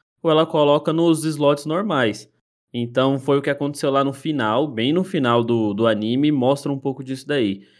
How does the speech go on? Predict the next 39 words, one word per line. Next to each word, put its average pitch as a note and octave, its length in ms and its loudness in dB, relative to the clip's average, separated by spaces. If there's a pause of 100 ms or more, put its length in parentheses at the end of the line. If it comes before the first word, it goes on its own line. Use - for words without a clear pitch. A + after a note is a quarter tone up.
(200)
Que A2 80 -2
é A2+ 40 0
quando A2 920 2 (240)
o G#2+ 160 -4
Gon A#2+ 320 0
cria A2 800 2
aquela G#2+ 320 -2
carta G#2+ 280 -4
Rank A#2 280 -4
S, A#2 360 2
que - 120 -4
é A2 40 4
o G2+ 420 2
Fôlego G#2+ 380 0
do G#2+ 120 2
Arcanjo, B2 500 0
pra A#2+ 140 -4
poder G#2+ 240 -4
curar A2 320 2
geral. A#2 520 0 (360)
E A#2+ 500 -2 (300)
criando C3 260 -4
aquela D3 280 -2
carta, C3+ 640 0
ele B2 400 0
acaba C3 320 -2
usando C#3+ 320 -4
aquela D3 300 -8
carta. A2 360 -4
Então, B2 320 -6
tipo, G2+ 360 -10
se - 180 -18
você A2+ 240 -6
criou B2 240 -2
uma B2 160 0
carta A2+ 400 -2
que - 140 -12
tem A2+ 160 -2
limite, G#2+ 640 -2